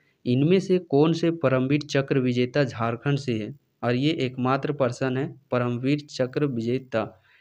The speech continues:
ये है अल्बर्ट एक्का, जो कि गुमला से संबंधित रखते हैं आप लोगों की। ये हो गया आप लोग का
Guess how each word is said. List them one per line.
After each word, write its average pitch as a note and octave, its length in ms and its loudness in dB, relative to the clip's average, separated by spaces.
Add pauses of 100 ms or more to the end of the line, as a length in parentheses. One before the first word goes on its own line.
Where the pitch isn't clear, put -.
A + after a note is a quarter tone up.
(140)
ये C3 160 2
है C#3+ 120 4
अल्बर्ट B2 480 0
एक्का, B2 280 0
जो B2 200 -2
कि C3+ 200 -4
गुमला B2+ 400 0
से C#3+ 160 -2
संबंधित B2 500 -4
रखते A#2 300 -4
हैं A2+ 80 -2
आप A2 200 -6
लोगों A2 180 -4
की। A2 280 -12 (1600)
ये C3 80 4
हो C#3 180 4
गया C3 200 2
आप B2 220 0
लोग C3 200 -2
का D3+ 140 -2